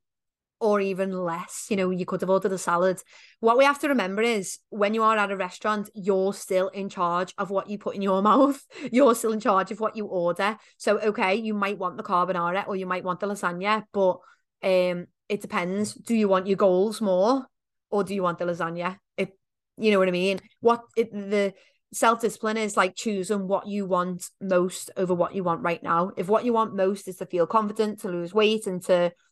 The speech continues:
uh, feel amazing for your holiday, which is in, like, four weeks or whatever, um, if that's what you want most, then what you want right now, the lasagna, is not gonna be helping you.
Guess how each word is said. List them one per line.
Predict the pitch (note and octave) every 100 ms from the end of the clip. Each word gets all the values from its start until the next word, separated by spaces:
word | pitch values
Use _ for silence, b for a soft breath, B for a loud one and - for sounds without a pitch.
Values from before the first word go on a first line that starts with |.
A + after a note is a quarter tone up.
| _
uh, | F#3+ F3 F3
feel | - G3+
amazing | F#3 F3+ F3 F#3 F#3
for | F3+ F#3+
your | E3+
holiday, | G3+ F#3 F#3
which | F3 -
is | E3+
in, | E3+
like, | E3+ -
four | - F#3
weeks | F3 G#3 -
or | G#3
whatever, | G3+ G3
um, | G#3 G#3 b b _ _ -
if | G3 F#3 - F#3+
that's | A3 A#3+
what | A3
you |
want | G#3+ G3
most, | G3 G#3+ B3+ - - - _ _ -
then | F#3+
what | G#3
you | A3+
want | G#3
right | F#3+ F#3+
now, | F#3+ F3+ G3+ G#3 F3 _ _ -
the |
lasagna, | F#3+ F#3 E3+ F3 G3 G3
is | F3+
not | E3+
gonna | E3+ F3
be | E3+
helping | E3+ D#3+ E3+
you. | E3+ F3